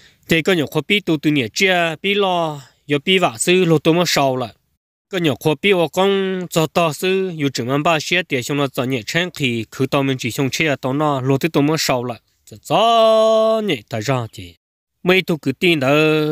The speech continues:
luôn bề hùa vạ tụa nữa chị. Thằng đó ham một giây vạ tụa ít khó nhẹ thế lô, cho nó một ô冲. Chị tỏ cá nó vạ tụa tôi trò là phải tiền, cái giờ cứ giờ ti chị. Chị nó bùa xong bố cứ tao cũng mạnh gì đâu cả, chị cũng chỉ được cho khó vấn đề.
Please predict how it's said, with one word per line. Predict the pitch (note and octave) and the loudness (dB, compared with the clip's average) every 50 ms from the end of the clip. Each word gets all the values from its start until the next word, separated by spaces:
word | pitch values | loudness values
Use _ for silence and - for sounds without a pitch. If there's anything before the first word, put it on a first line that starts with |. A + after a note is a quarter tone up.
| D#3 D3+ C#3+ C3 - | -4 -4 -6 -8 -2
luôn | C#3+ D3+ F3+ F#3 D#3 | 0 2 2 2 2
bề | D#3 C#3 | 2 0
hùa | C3+ B2 B2 C#3 C3 C3 | 0 0 0 0 0 2
vạ | C3 C3+ A2+ - _ | 2 0 -2 -4 _
tụa | - D#3 C3+ A#2 A2+ | -4 -2 -2 -2 -4
nữa | B2 B2 A#2 | -8 -8 -6
chị. | - A2 F#2+ F2 E2+ F#2 - _ _ _ _ - - _ _ - | -6 -6 -8 -8 -10 -16 -20 _ _ _ _ -20 -20 _ _ -4
Thằng | - C3+ A#2+ | -2 0 0
đó | C#3+ D3+ | 2 2
ham | D#3 D3+ C#3 | 2 0 -2
một | C3 B2 | -2 -2
giây | - C#3 B2 | -2 -2 -2
vạ | B2 G#2 F#2+ - | -2 -4 -6 -6
tụa | C3 | -6
ít | A#2+ D#3 E3+ | -4 -4 -4
khó | - - D3+ | -2 -2 0
nhẹ | D#3 F#3 F3 D3+ C#3 | 0 2 0 0 0
thế | - E3+ | 0 0
lô, | E3 E3+ F3+ F3+ F3 F3 E3+ E3 D#3 C3+ G#2 - _ | 0 0 0 0 -2 -4 -6 -8 -8 -10 -14 -14 _
cho | - D3 | -4 -2
nó | D3 C#3+ | 0 0
một | C3+ B2 A#2 B2+ | 0 -2 -6 -6
ô | C3+ C3+ - | -8 -8 -8
冲. | - - D#3+ D#3+ E3 D#3 D3+ D3+ C#3+ _ _ _ _ - _ _ _ _ _ _ _ | -6 -6 -4 -4 -4 -8 -10 -14 -18 _ _ _ _ -20 _ _ _ _ _ _ _
Chị | - C3 C#3 | -2 -2 0
tỏ | - C#3+ A2 | 0 -2 -2
cá | - - E3 F3 F3+ | -2 0 0 0 2
nó | E3+ D#3 D3 C#3+ C#3 | 2 0 0 0 0
vạ | C3+ C3+ A#2+ - | -2 -6 -10 -10
tụa | - C3+ | -16 -10
tôi | - - D#3 C#3 - | -4 -4 -4 -2 0
trò | - A#2+ A#2 | 0 0 0
là | A2 G#2 | 0 -2
phải | - D#3 D3+ C#3 B2 | -2 -2 -2 -2 -2
tiền, | - B2+ A2 G2+ G2+ - | -4 -6 -8 -8 -6 -2
cái | - F#3 F3+ | 0 2 2
giờ | E3+ C#3 - | 2 0 -2
cứ | C3 | -2
giờ | C#3 D#3 D#3 - - | -2 -2 -2 -2 0
ti | G3+ F#3 E3 | 0 0 0
chị. | C#3 - C3+ B2+ B2+ B2+ B2+ B2 B2 A#2 B2+ - _ _ _ _ - | 0 -2 -2 0 0 -2 -4 -6 -10 -14 -18 -20 _ _ _ _ -2
Chị | - D#3 | 0 2
nó | D#3 F#3 G3 F3 - | 2 2 0 0 -2
bùa | C3 C#3 D3+ C#3+ C3+ B2+ | 0 2 2 2 2 0
xong | - D#3 D3+ C#3+ - | -2 -4 -4 -4 -4
bố | C#3 C3+ C#3 C#3 | -4 -4 -4 -4
cứ | - - C3+ | -4 -4 -4
tao | C3+ - D3 C3+ | -2 0 -2 -2
cũng | - C#3+ | -2 -4
mạnh | D3+ C#3+ B2 | -6 -6 -6
gì | A#2 - C#3 | -6 -6 -4
đâu | C3 D#3 C#3+ | -2 -2 -2
cả, | B2+ - F3 D#3+ C#3 B2 | -2 0 0 0 0 -2
chị | A2 D3 | -2 -4
cũng | C3+ - C#3 B2+ | -6 -6 -8 -8
chỉ | A#2+ C3 | -4 -4
được | C3 C3+ | -4 -4
cho | - C#3 B2 | -2 -4 -6
khó | - - C#3+ C#3 | -4 -4 -4 -4
vấn | C3 B2+ C3 B2+ | -2 -2 -2 -2
đề. | E3 D#3 D3 C#3 B2+ | -2 -2 -2 -4 -10